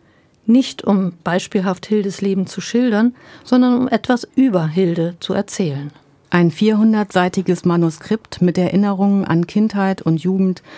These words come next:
Speaker 2: im Hamburg der dreißiger und vierziger Jahre. Ein Glasgefäß mit Hildes Namen.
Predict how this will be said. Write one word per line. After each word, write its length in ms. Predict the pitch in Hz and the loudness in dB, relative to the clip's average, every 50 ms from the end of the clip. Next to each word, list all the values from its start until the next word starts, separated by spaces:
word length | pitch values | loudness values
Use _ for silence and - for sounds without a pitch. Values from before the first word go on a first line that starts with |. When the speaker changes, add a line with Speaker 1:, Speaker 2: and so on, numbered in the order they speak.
| - - - - | -20 -20 -14 -4
Speaker 2:
im 200 | - - 214 190 | -2 0 0 2
Hamburg 320 | 190 196 202 196 196 196 - | 2 0 0 0 -2 -2 -2
der 100 | 196 190 | -4 -4
dreißiger 580 | - 165 151 156 170 170 - 180 170 180 175 165 | -2 -2 -2 -2 -2 -2 -4 -4 -4 -2 -2 0
und 140 | 165 160 | -2 -4
vierziger 500 | - - 185 175 175 - - 165 - 170 | -4 -4 -6 -6 -6 -6 -8 -4 -2 -2
Jahre. 540 | 165 151 147 139 135 135 127 131 131 139 151 _ _ _ - - - - - - - - _ - | -2 -2 -2 -2 -2 -2 -2 -2 -2 -2 -4 _ _ _ -20 -20 -20 -20 -20 -20 -20 -20 _ -6
Ein 220 | - 156 156 165 156 | -2 2 2 2 2
Glasgefäß 800 | 165 185 214 - - 214 196 - - - 160 165 170 170 - - | 0 -2 -4 -4 -6 -6 -6 -6 -4 -2 -2 -2 -2 -4 -2 -2
mit 160 | 170 165 - | -2 -2 -2
Hildes 400 | - 185 180 175 175 175 - - | -2 -2 0 0 -2 -4 -4 -4
Namen. 500 | 147 143 139 135 131 135 131 131 135 143 | -4 -2 -2 -2 0 0 0 0 -2 -4